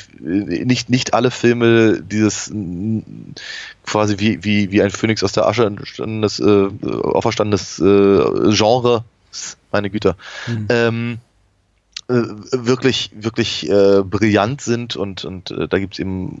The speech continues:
Speaker 1: auch konventionellere Vertreter und all das. Und dennoch ist es natürlich so, wenn wir halt irgendwie an, äh, Il Grande Silencio und, und so, und sowas denken, was wir auch neulich alles schon erwähnt haben, es gibt erstaunlich viele davon.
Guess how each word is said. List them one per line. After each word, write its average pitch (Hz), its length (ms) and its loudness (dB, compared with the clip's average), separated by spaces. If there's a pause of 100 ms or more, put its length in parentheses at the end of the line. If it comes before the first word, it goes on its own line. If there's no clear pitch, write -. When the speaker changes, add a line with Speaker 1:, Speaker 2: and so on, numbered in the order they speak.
Speaker 1:
auch - 160 -16 (160)
konventionellere 110 720 2
Vertreter 110 500 0
und 85 80 0
all 92 100 4
das. 101 200 0 (520)
Und 113 200 0
dennoch 120 320 2
ist 87 80 -2
es 87 140 -8
natürlich 87 420 -4
so, 92 280 -2
wenn 90 160 -2
wir 90 120 4
halt 87 120 2
irgendwie 85 280 -2
an, 87 360 -6
äh, 92 320 -2
Il 90 120 0
Grande 90 280 2
Silencio 95 560 2
und, 92 180 -2 (100)
und 90 100 -8
so, 73 100 0
und 95 120 -4
sowas 90 260 0
denken, 98 240 -2
was 92 140 0
wir 92 80 4
auch 90 100 2
neulich 95 320 0
alles 92 160 2
schon 92 140 -4
erwähnt 92 360 0
haben, 92 260 0 (340)
es - 180 -2
gibt 139 160 -2
erstaunlich 107 500 0
viele 117 300 -2
davon. - 460 -6